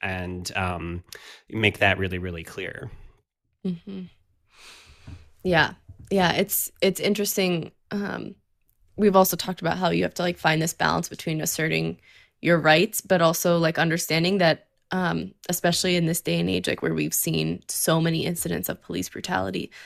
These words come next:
Speaker 2: that, like, a lot of officers have an ego or,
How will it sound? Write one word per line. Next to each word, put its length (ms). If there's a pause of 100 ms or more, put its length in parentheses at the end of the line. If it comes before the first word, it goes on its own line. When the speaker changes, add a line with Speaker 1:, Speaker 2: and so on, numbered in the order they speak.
(140)
Speaker 2:
that, 100
like, 240 (100)
a 80
lot 220
of 100
officers 640 (360)
have 260
an 100
ego 420 (520)
or, 540